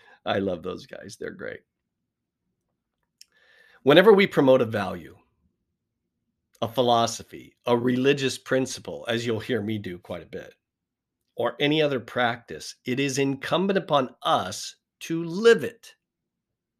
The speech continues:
It's incumbent upon us to live it. Now, most of you who have followed me know that I worked for Saturn. I was part of the retail training team with Saturn.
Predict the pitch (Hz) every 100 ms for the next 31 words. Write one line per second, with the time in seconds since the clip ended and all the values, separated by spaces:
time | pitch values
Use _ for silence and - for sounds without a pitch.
0 | _ _ _ _ _ _ _ _ _ _
1 | _ _ - 117 - 151 165 - 135 123
2 | 117 - 107 107 95 80 - _ _ _
3 | _ _ _ _ _ _ _ _ _ _
4 | _ _ _ _ _ _ _ _ _ -
5 | - _ _ _ - 127 135 160 156 135
6 | 123 117 113 110 123 107 107 117 110 107
7 | 101 101 98 - 101 101 95 98 - 90
8 | - 107 104 104 98 95 92 - 92 95
9 | 90 92 92 - 123 120 117 113 113 107
10 | - 117 107 107 101 101